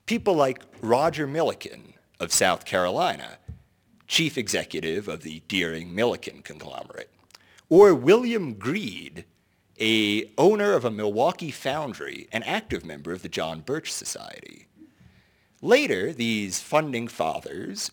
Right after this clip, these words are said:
were joined by a young oil tycoon from Kansas named Charles Koch.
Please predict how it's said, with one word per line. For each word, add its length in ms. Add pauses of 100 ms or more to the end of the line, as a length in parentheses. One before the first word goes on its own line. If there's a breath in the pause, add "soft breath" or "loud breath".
(100)
were 380
joined 580
by 140
a 140
young 460 (120)
oil 400
tycoon 920 (100)
from 440
Kansas 800 (320 soft breath)
named 280
Charles 600
Koch. 580